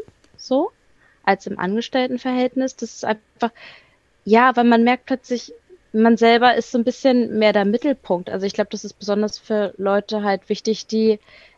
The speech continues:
immer so das Wohl von anderen, also vor das eigene gestellt haben oder stellen,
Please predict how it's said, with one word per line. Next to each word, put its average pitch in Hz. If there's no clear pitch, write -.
immer 208
so 208
das -
Wohl 202
von 208
anderen, 208
also 196
vor 214
das 196
eigene 208
gestellt -
haben 185
oder 180
stellen, 185